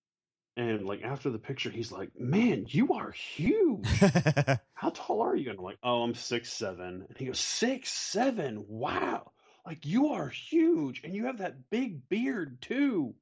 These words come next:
Speaker 2: <laughs> That's a
Speaker 1: And,
Speaker 2: great
Speaker 1: like,
Speaker 2: picture.
Speaker 1: at this point, I'm like, you know, uh, yeah, I, I might as well be, like, like, you know, I'm, I'm, I'm just sitting there, like, "Tee hee hee."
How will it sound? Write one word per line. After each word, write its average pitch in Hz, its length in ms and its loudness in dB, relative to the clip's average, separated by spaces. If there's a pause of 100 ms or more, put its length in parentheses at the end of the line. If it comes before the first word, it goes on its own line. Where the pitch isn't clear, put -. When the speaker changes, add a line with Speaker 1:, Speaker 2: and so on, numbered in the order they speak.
Speaker 2:
<laughs> 107 180 -6 (840)
That's 87 180 2
a 127 60 2
Speaker 1:
And, 127 80 6
Speaker 2:
great 101 160 6
Speaker 1:
like, - 100 2
Speaker 2:
picture. 98 260 0
Speaker 1:
at 143 40 4
this - 80 -4
point, 131 340 0
I'm 117 160 -2
like, 107 360 -6
you 120 160 -2
know, 92 440 -6 (260)
uh, 113 40 -8
yeah, 110 520 -4
I, 117 320 -2
I 120 40 2
might 120 260 2
as 117 160 0
well 117 160 4
be, 107 340 2
like, 101 460 -4 (1800)
like, 110 240 -10 (120)
you 147 200 4
know, 98 200 0
I'm, 113 200 -4
I'm, 107 200 -8 (400)
I'm 123 160 -2
just 120 120 -6
sitting 120 160 -2
there, 127 60 -2
like, 175 140 -6
"Tee 349 180 0
hee 349 220 -2 (100)
hee." 320 240 4